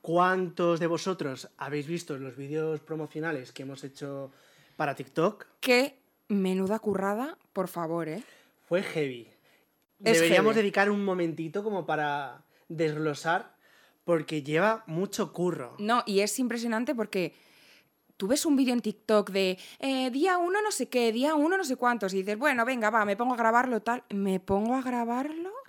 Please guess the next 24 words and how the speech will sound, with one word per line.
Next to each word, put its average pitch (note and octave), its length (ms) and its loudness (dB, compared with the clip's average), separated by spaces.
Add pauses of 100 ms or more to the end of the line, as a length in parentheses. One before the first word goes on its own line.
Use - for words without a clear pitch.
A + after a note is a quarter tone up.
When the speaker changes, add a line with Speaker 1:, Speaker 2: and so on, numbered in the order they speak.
(580)
Speaker 1:
No, F3 180 0
no. D3 220 -2 (120)
Speaker 2:
Aparte C4+ 320 6
del D#4+ 180 6
cringe. A#3+ 440 -4 (600)
Speaker 1:
Total, D#3+ 400 6
tienes A3 220 4
que B3+ 120 0
como F#3+ 500 2
entender F3 680 2 (540)
el E3+ 140 0
lenguaje E3 420 -2
que G3+ 100 -6
estás F3 180 -8
utilizando D#3 540 -8 (180)
Speaker 2:
Ya, F3 220 -6
pero - 180 -10
es - 140 -12
que - 180 -10
Speaker 1:
y F3 140 0
de E3 80 4
ahí, F#3+ 440 4 (120)
eh, D3 640 2
lanzarte. C3+ 520 -2